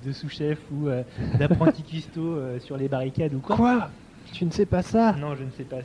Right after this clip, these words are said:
Speaker 1: ça.
Speaker 2: Ah
Speaker 1: Mais,
Speaker 2: là là.
Speaker 1: euh, c'est sûr que, euh, ça a marqué les esprits.
Speaker 2: Ouais.
Speaker 1: Enfin, que, euh, euh, on a vo-, soixante-huit, c'était pas qu'une,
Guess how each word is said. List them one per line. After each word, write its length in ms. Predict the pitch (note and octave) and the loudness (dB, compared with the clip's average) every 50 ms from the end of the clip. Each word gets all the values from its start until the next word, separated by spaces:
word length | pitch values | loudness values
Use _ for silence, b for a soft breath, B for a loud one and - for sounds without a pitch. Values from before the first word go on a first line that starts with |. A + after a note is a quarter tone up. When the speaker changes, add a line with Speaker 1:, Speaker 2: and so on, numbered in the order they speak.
| - | -10
Speaker 1:
ça. 60 | - C3 | -14 -14
Speaker 2:
Ah 760 | A#2+ - - - - - - - - C#3 C3+ D3 D#3 D#3+ D#3+ | -14 -16 -18 -20 -20 -20 -20 -18 -16 -12 -8 -4 -2 0 0
Speaker 1:
Mais, 120 | - - G3 | 2 2 0
Speaker 2:
là 80 | G#3 - | 0 -2
là. 80 | A2+ A2 C#3+ | -2 -2 -2
Speaker 1:
euh, 160 | C#3+ C3+ C3+ | 0 0 0
c'est 220 | A#2+ - - D3+ D3 | -2 2 2 2 2
sûr 480 | - - - - G3+ G#3+ A3+ - - - - | 4 2 4 6 8 8 8 8 4 0 2
que, 380 | - - F3+ F#3+ G3+ G#3 G#3 G#3 | 6 8 8 10 10 8 6 4
euh, 800 | E3+ C#3 C#3 C3 B2+ B2+ B2+ B2+ B2 B2 A#2+ A#2+ A#2+ A#2+ A#2+ A#2+ A#2+ A#2+ A#2 A#2 A#2 A2+ A2+ A#2 - - - - - - - | 2 2 2 2 2 2 2 2 2 2 2 0 0 0 -2 -2 -2 -4 -4 -4 -4 -6 -6 -10 -12 -16 -20 -20 -20 -16 -12
ça 200 | - - - C#3 | -6 -2 0 2
a 20 | C3 | 4
marqué 280 | C3+ C3 - - F3+ | 2 2 2 2 4
les 180 | E3+ D#3 C3+ C3+ | 4 4 4 4
esprits. 360 | D3+ - - - C3 - - - - - - - - - - - - - - - - - - | 2 2 0 -2 -2 -4 -6 -10 -14 -16 -20 -20 -20 -20 -20 -20 -20 -20 -20 -20 -20 -10 -4
Speaker 2:
Ouais. 120 | A#2+ A#2 | -2 -2
Speaker 1:
Enfin, 180 | A2 - C3 C3 | 2 2 2 2
que, 180 | B2+ - - D3+ | 2 2 2 4
euh, 400 | D#3 D#3 D3+ C#3 C3 A#2+ A#2 A#2 B B B B B B B B B - - - | 4 6 6 4 4 2 0 -4 B B B B B B B B B -20 -14 -10
euh, 160 | A#2 A2+ G#2+ G#2+ G#2 G#2+ G#2 G2+ G2+ G2+ G#2 A2 B2 C#3 - - - - - | -8 -8 -6 -8 -8 -8 -10 -10 -10 -12 -12 -14 -16 -16 -18 -20 -20 -10 -4
on 120 | C#3+ D3 D3+ | 0 4 6
a 80 | D#3 | 6
vo-, 220 | D#3 C#3 D3 G3 - - - - - - - - - | 6 4 2 -2 -4 -10 -18 -20 -20 -20 -20 -6 2
soixante-huit, 540 | - - C3+ - D3 C#3+ - - F3+ E3+ | 4 4 4 6 4 2 4 4 2 2
c'était 320 | - - D3+ C3+ - - D3 | 2 0 -4 0 2 2 2
pas 200 | - - D3+ D#3 | 4 4 2 2
qu'une, 260 | - - D#3 D3 C#3 | 0 -2 -2 -2 -2